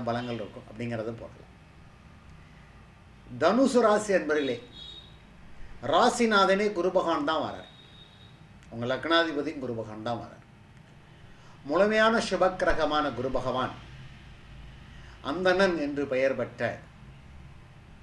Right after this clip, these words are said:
ஒரு ராஜ கிரகம், நல்ல கிரகம். அந்த குரு பகவான் மே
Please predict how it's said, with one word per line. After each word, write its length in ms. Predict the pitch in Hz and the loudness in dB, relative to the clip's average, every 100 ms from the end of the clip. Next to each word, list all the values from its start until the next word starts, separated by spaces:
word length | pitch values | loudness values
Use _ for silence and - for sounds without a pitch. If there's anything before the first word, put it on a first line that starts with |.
| - | -8
ஒரு 120 | 127 127 143 | -4 0 2
ராஜ 260 | 165 175 165 | 4 4 2
கிரகம், 340 | 135 147 160 151 | 2 2 2 -2
நல்ல 260 | 131 160 147 127 | -2 -2 -2 -4
கிரகம். 320 | 120 139 - - - - - - - - - - - - - - - - | -4 -6 -8 -16 -20 -18 -18 -20 -20 -18 -18 -18 -20 -20 -20 -20 -16 -6
அந்த 120 | 175 190 | 0 2
குரு 140 | 202 247 240 | 4 6 6
பகவான் 340 | 226 214 196 175 | 6 4 2 2
மே 120 | 208 | 4